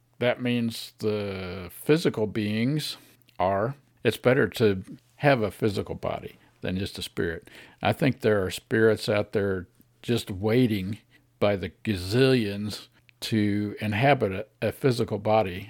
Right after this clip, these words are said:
and it's, it's a very desired thing among spirits.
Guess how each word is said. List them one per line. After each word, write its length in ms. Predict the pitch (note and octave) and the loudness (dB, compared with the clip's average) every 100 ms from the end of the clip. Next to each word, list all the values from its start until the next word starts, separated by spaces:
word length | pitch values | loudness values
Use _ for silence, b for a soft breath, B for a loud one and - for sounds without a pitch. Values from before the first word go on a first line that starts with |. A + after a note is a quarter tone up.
| A#2+ | -10
and 180 | G#2 G2+ | -6 -6
it's, 180 | - | -6
it's 280 | - G#2+ - | -8 -8 -6
a 80 | G2 | -8
very 420 | F2+ G#2 A#2 A2+ | -6 0 2 2
desired 480 | G2 F#2+ G#2+ G#2+ F#2+ | 0 -2 0 0 -2
thing 220 | C3 C3+ | -2 -2
among 280 | F#2+ F#2+ F#2 | -2 -4 -6
spirits. 460 | - - D#2 - | -4 0 0 -2